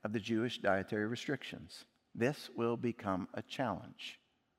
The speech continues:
So scene one was the program. Scene two,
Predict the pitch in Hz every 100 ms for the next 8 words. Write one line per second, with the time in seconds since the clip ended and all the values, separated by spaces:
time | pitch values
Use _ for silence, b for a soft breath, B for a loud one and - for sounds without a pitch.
0 | _ _ - - 135 123 127 110 104 98
1 | 92 92 - 110 95 90 104 123 110 95
2 | 127 90 90